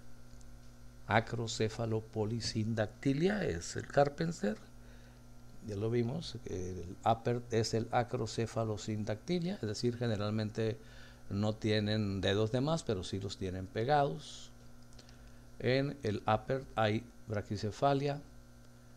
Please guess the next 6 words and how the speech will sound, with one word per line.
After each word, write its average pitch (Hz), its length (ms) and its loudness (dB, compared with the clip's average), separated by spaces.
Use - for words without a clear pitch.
en 131 300 2
el 95 300 -2
Carpenter 113 600 2
hay 110 260 4
acrocefalia, 131 960 0
¿ok? - 180 -2